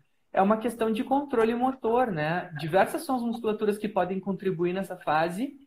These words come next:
e que aparentemente não estão contribuindo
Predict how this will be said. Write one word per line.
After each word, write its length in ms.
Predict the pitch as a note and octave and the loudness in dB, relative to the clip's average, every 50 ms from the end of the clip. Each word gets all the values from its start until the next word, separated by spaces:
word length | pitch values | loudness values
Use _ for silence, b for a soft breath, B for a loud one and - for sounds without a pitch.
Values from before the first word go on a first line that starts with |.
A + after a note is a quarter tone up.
| _ _ - - - - - | _ _ -20 -20 -16 -10 -6
e 80 | G3 | -6
que 180 | G3 - - G#3+ | -6 0 4 6
aparentemente 920 | G3 G3+ A3 - - A#3+ B3+ B3+ B3+ - - A#3 A3 A3 A3+ A3 - B3+ | 6 6 6 4 2 0 2 0 -2 -4 -4 -4 -4 -4 -4 -4 -4 -4
não 160 | A3+ A3+ A3+ | -2 -2 -2
estão 280 | B3+ A#3+ - A#3 A3+ A3+ | -4 -4 -4 -4 -4 -4
contribuindo 680 | A#3+ A#3+ A#3 A#3 A#3+ G#3 G3+ G3+ F#3+ G3 G3+ G3+ B3+ | -4 -6 -4 -4 -4 -2 0 0 2 2 0 0 -2